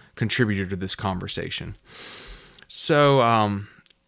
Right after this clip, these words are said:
before doing this lesson, before I was completely done and prepared and everything,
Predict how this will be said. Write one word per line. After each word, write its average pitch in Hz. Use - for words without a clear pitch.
before 175
doing 156
this 123
lesson, 113
before 127
I 123
was 110
completely 110
done 101
and 98
prepared 101
and 98
everything, 101